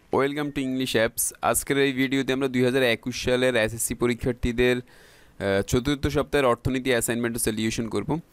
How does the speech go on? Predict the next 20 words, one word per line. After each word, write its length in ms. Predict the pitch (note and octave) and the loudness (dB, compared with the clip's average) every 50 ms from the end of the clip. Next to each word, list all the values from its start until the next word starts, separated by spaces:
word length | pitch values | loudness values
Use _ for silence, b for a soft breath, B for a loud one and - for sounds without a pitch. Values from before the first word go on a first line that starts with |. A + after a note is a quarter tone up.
| B B B B _ | B B B B _
তোমরা 220 | - B2 B2+ C3+ C3+ | 2 4 4 4 4
দেখতে 240 | C3+ A#2+ - D3 | 2 2 2 2
পাচ্ছ 200 | C#3 C#3 C3 - | 0 0 0 2
স্ক্রিনের 420 | C#3+ C3 - - - C3 B2+ C3 C3 | 0 2 0 0 0 0 2 2 2
মধ্যে 200 | B2+ B2+ C3+ C3 | 2 2 4 4
অর্থনীতি 600 | A#2 A2+ - - C#3 A#2+ B2+ B2 A#2 B2 B2 A#2+ | 4 4 4 0 -4 -6 -4 -6 -2 -2 0 2
অ্যাসাইনমেন্টের 600 | A2+ A2+ - A#2+ A2+ A#2 A#2 A2+ A2+ A2+ A#2+ A2 | 2 2 0 0 0 0 0 -2 0 -2 -4 -4
প্রশ্নটি 480 | - - A2+ A2+ - - C3 A#2 B2+ A#2 | 0 -2 -2 -2 0 -4 -4 -4 -2 0
করা 180 | A#2+ A#2 A#2+ | 2 4 4
হয়েছে 220 | A#2+ A#2+ A#2 A#2+ A#2+ | 4 2 2 -2 -6
তৃতীয় 420 | - - B2 B2 A#2 B2 A#2+ A2+ | -4 -2 -2 0 0 0 2 2
অধ্যায়, 340 | A2+ A2 G#2+ G#2 B2+ C3 C#3 | 2 2 2 2 2 2 2
উপযোগ, 640 | C#3 - - A#2 - A#2+ A#2 A2+ A#2+ B2+ C3 C3 - - | 0 -4 -8 -6 -4 -4 -4 -2 0 0 -2 -2 -2 0
চাহিদা, 460 | - A2+ G#2+ A2+ A2+ G#2+ A#2+ B2 A#2+ | 0 0 2 0 -2 0 0 0 0
যোগান 400 | A2+ A2+ G#2+ G#2 A2 A2 G#2+ G#2 | 0 -2 0 0 0 0 0 0
ও 100 | G#2 G2+ | -2 -4
ভারসাম্য, 480 | F#2 G2 G2 G2 - A#2+ G#2+ G#2 G2+ | 0 0 -2 -2 -2 -4 -4 -6 -6
এই 140 | G2+ G#2+ G#2+ | -6 -4 -4
অধ্যায় 300 | G#2+ G#2 G2 F#2+ G#2+ G#2+ | -4 -4 -4 -6 -8 -8
থেকে। 300 | G2+ G#2 G2 G2+ A#2+ D3 | -8 -10 -14 -14 -14 -16